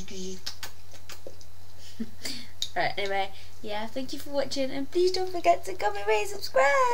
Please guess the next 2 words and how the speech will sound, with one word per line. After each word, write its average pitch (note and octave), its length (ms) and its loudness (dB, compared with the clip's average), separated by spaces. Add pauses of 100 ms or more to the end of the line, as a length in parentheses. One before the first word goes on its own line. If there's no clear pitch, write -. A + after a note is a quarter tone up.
(540)
<laughs> - 20 2 (1800)
Mwah. G#3 440 0